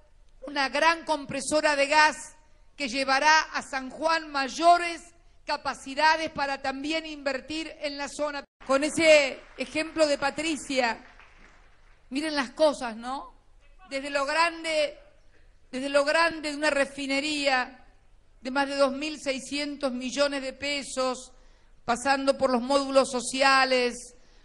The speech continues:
pasando por la batería nueva en Vaca Viva, pasando por la Universidad Jaureche, hasta Patricia,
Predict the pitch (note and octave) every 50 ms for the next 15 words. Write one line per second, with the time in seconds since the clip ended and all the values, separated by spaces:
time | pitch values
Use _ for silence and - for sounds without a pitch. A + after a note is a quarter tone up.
0 | - _ - C4 A#3+ - C#4+ C#4 C#4 C#4 C4+ C4+ - - B3+ B3+ B3 A#3 A#3+ A#3
1 | A#3+ A#3+ A#3 A#3+ A#3+ B3 C4+ C4+ C4 B3 C4 C4+ C#4 C#4 C#4 C4+ C4 B3+ B3+ A#3+
2 | A#3+ A#3 C4 C4 - B3+ B3 C4 C#4 C4+ C4+ B3+ B3+ A#3+ A#3+ A#3+ A3+ - - -
3 | - - _ _ _ - - - B3+ A#3+ B3 - C#4+ C#4+ C#4 C#4 C#4 C4+ B3+ C4+
4 | C4+ B3+ B3+ B3 A#3+ A#3+ A#3+ A#3+ A3+ - G#3+ B3 B3+ B3 F#3+ G#3+ B3+ B3+ A#3+ B3
5 | B3+ C4 C4 - - C4+ C4 C4 C4 B3 - - - - - - - - - -
6 | _ _ _ - A3+ - - B3+ G3+ G#3+ A3 A3 A#3+ C4+ C4+ B3 B3+ - C4+ C4
7 | C4 B3+ B3 - - -